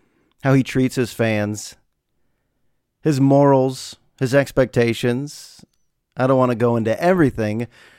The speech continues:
but obviously Joe Rogan brings up the Oscars scandal, where Kevin Hart was supposed to be the host of the Academy Awards, but they dug up some old tweets.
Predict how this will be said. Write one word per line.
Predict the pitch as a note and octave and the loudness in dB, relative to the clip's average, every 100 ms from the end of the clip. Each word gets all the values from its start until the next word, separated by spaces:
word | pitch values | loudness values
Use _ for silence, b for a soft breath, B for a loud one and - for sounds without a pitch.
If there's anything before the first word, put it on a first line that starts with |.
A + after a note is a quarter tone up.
| b | b
but | - D3+ | -2 2
obviously | D3 C#3 - B2+ | 4 2 -2 -2
Joe | A2+ B2 | 2 4
Rogan | A#2+ A#2+ A2+ | 4 2 0
brings | G#2+ A2+ G2 | -2 -4 -4
up | G#2 G#2 _ _ _ _ _ _ | -6 -6 _ _ _ _ _ _
the | B2+ | 0
Oscars | B2+ B2 A#2 - G#2 F2 | 0 0 -6 -6 -6 -8
scandal, | - - F#2+ E2+ E2 - | -10 -6 -6 -6 -10 -14
where | - G#2+ | -12 -2
Kevin | C3+ B2+ | 0 2
Hart | A#2 A#2 | 2 2
was | A2 | -2
supposed | - A#2+ A#2 | -4 -2 -2
to | A2 | -2
be | A#2 | -2
the | G#2 | 0
host | G#2 B2 - | 0 0 -2
of | G#2 | -4
the | G#2 | -4
Academy | G2 A2+ G#2+ G#2+ | -2 -2 -2 -2
Awards, | A2+ F#3 F#3+ E3+ C#3 | 2 4 4 0 0
but | D#3 D3+ b b b | 0 -2 b b b
they | C#3+ | 0
dug | C3 E3 G#3+ | 4 4 6
up | A#3 - | 4 2
some | - E3 | -2 4
old | G3 G3+ | 4 2
tweets. | - D3 A2+ D#2 - - | -2 -2 -2 -4 -16 -16